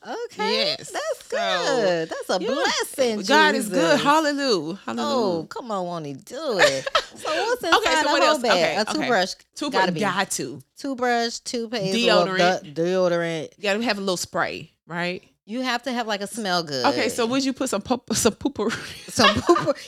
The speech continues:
Speaker 1: Yes.
Speaker 2: Some
Speaker 1: That
Speaker 2: pooper.
Speaker 1: needs to go in a
Speaker 2: It
Speaker 1: whole
Speaker 2: got
Speaker 1: bag
Speaker 2: to go.
Speaker 1: because
Speaker 2: I'm
Speaker 1: I'm
Speaker 2: thinking.
Speaker 1: sorry. W-
Speaker 2: What if you gotta poop?
Speaker 1: I'm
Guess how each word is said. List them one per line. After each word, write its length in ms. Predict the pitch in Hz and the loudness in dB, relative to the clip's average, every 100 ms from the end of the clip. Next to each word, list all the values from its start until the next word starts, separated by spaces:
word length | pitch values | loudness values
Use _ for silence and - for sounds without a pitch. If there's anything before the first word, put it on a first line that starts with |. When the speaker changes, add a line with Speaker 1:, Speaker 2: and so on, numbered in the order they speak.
| - | -6
Speaker 1:
Yes. 720 | 190 269 247 294 - 415 147 | 4 6 6 4 0 -8 -2
Speaker 2:
Some 120 | 330 | 2
Speaker 1:
That 160 | 262 269 | 6 6
Speaker 2:
pooper. 60 | 254 | 6
Speaker 1:
needs 300 | 294 427 440 | 4 4 2
to 100 | 311 | 6
go 220 | 294 269 | 6 6
in 100 | 269 | 6
a 40 | |
Speaker 2:
It 40 | 294 | 6
Speaker 1:
whole 120 | 320 | 6
Speaker 2:
got 80 | 330 | 6
Speaker 1:
bag 320 | 302 269 247 | 4 4 4
Speaker 2:
to 40 | 247 | 0
go. 40 | |
Speaker 1:
because 320 | 311 381 403 - | 4 6 6 6
Speaker 2:
I'm 220 | 311 440 381 | 4 2 0
Speaker 1:
I'm 140 | 453 233 | 2 2
Speaker 2:
thinking. 120 | 269 | 2
Speaker 1:
sorry. 420 | 269 277 302 262 247 | 2 4 2 0 -2
W- 260 | 170 180 - _ _ _ | -4 -8 -12 _ _ _
Speaker 2:
What 120 | 359 427 | -8 -6
if 120 | 359 | -2
you 120 | 370 | 0
gotta 200 | 403 403 | -2 -4
poop? 400 | - 494 440 | 2 6 6
Speaker 1:
I'm 100 | 262 | 4